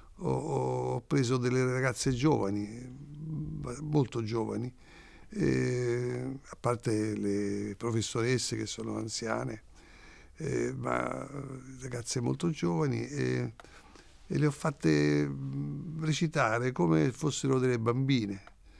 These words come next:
Loro infatti, se noti il film, se lo noti con un certo, una certa cura, cominci a scoprire che ci sono dei dialoghi infantili, proprio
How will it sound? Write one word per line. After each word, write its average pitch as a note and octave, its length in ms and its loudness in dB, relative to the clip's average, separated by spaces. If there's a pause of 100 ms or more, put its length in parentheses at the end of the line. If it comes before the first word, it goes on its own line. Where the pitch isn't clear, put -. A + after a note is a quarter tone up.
(400)
Loro D3 280 4
infatti, A#2+ 480 -2
se A2 220 -2
noti A#2 280 -2
il A2+ 140 0
film, A2+ 600 0
se A2+ 100 -8
lo A#2+ 100 -6
noti B2 280 -4
con A#2+ 160 -4
un A#2+ 560 -6
certo, B2 500 -10 (880)
una C3 400 -8
certa A#2+ 380 -2
cura, A2+ 600 0
cominci D3+ 340 -2
a D3 60 -4
scoprire D3+ 500 2
che B2 140 -2
ci B2 120 -8
sono C3 240 0
dei C3 160 2
dialoghi B2+ 560 2
infantili, A#2+ 800 0
proprio A#2 500 -4